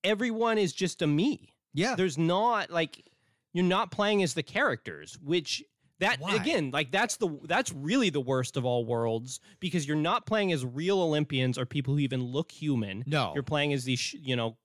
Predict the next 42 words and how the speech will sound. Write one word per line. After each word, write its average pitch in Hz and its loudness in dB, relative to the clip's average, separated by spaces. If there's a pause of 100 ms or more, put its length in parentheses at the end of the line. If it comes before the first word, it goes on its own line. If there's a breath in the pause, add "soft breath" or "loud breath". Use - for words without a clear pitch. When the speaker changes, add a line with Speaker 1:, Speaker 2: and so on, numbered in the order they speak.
(140)
Speaker 1:
crummily 151 0
designed 131 0
Miis, 131 0
and 143 2
you're 156 2
not 170 0
playing 185 0
as 147 -2
the 151 -2
goofy 151 0
Sonic 151 0
and 147 0
Mario 143 0
characters. - -14
Speaker 2:
No. 247 0 (200)
So - -4
Speaker 1:
I 147 2
Speaker 2:
you're 147 2
just 143 -4
playing 131 0
as 113 -6
whatever 120 0
monstrosity 113 0
you've 107 0
created. 107 -8
Speaker 1:
Some 220 2
of 302 0
which 277 -2
very 196 2
disturbing. 190 0
You 202 0
played 254 0
as 180 0
a 185 -2
guy 185 2
who 170 0
looks 170 0
like 170 0
a 135 -2
calavera. 127 0
Speaker 2:
He 185 2
Speaker 1:
Like 151 2